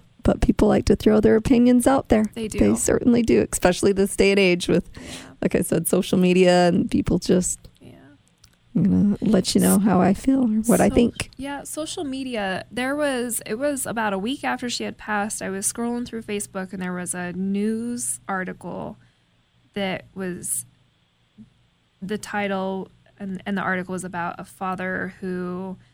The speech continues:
Speaker 2: had just, um, his daughter had just overcame cancer and the attention that came with it for her. It was one of those really bizarre things. Um, and he had ended up ultimately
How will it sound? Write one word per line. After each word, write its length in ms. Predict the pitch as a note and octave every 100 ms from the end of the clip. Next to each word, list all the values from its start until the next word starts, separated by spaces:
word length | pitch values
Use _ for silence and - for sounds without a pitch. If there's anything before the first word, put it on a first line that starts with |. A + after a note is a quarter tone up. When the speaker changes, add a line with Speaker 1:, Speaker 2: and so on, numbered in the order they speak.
| _ _
Speaker 2:
had 220 | - G3 F#3
just, 300 | G#3 G3 G3+ -
um, 280 | G3 F#3 F3
his 160 | F#3 F3
daughter 300 | G#3+ D4 C#4+
had 200 | A3+ F3+
just 200 | E3+ E3+
overcame 380 | F3+ E3 F#3 F3+
cancer 680 | F3 F#3+ F#3 F#3 F#3 D#3+ - -
and 240 | F#3 F3+
the 80 | F3+
attention 400 | F3 G#3 F#3+ F#3
that 80 | -
came 220 | - F#3+
with 180 | F#3+ G3+
it 100 | F#3+
for 180 | - E3
her. 220 | F#3+ F3
It 80 | -
was 160 | C#4+ A3+
one 140 | G#3+
of 40 |
those 160 | F#3 E3
really 280 | E3+ G#3 A#3
bizarre 380 | G3+ F3+ F3 F3
things. 600 | - F#3 D3 F3+ G#3 -
Um, 460 | G3+ F#3 - A2+ A3+ - _ _ _ _ _ _
and 640 | G3+ G3 F3+ F3 F3 F3 - _ _ _ _
he 220 | _ -
had 120 | G3+ F3+
ended 220 | E3+ D#3+
up 160 | - -
ultimately 880 | E3+ - F3+ - - - - F3+